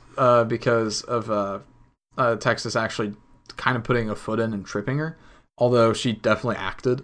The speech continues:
on it, and, like, like, they did get the foul call, but, I mean, Texas also, they did a lot of arm extensions. Uh, they, like I said, they love playing physical,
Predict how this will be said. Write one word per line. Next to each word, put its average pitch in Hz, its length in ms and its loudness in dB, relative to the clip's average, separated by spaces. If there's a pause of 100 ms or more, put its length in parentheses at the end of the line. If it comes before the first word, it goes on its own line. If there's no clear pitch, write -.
(140)
on 123 260 0
it, 120 80 -10 (300)
and, 107 540 0 (380)
like, 107 160 2
like, 120 160 6
they 123 80 4
did 120 120 4
get 113 140 -2
the 104 80 -14
foul 95 240 -8
call, 98 360 -8 (160)
but, 101 380 2 (440)
I 127 120 2
mean, 127 180 2
Texas 139 320 0
also, 120 400 2
they 127 140 4
did 151 100 4
a 143 60 6
lot 113 180 4
of 117 60 0
arm 104 240 -8
extensions. 147 720 -6 (160)
Uh, 113 240 2
they, 107 340 0 (540)
like 123 160 0
I 110 60 2
said, 113 180 -4
they 127 100 4
love 113 420 4
playing 107 240 -2
physical, 92 440 -8